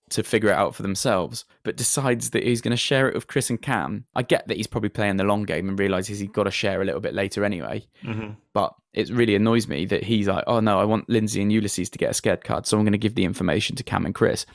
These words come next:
Speaker 1: Just keep it to yourself, mate. Don't do that.
Speaker 2: Yeah, but he's also bought a little bit of, of allegiance there with them.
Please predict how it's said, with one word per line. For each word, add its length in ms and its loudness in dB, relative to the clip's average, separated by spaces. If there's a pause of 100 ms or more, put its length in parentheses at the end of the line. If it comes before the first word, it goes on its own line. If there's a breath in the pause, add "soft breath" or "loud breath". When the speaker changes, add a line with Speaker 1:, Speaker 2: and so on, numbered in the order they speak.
(180 soft breath)
Speaker 1:
Just 200 0
keep 220 4
it 100 0
to 80 -2
yourself, 320 2
mate. 200 0
Don't 200 2
do 180 6
that. 240 0 (160 loud breath)
Speaker 2:
Yeah, 320 -2
but 100 0
he's 140 -2
also 260 0
bought 340 0 (140)
a 80 -8
little 240 0
bit 160 0
of, 300 -2 (100)
of 160 -4 (240)
allegiance 460 -2
there 120 0
with 140 -2
them. 220 -6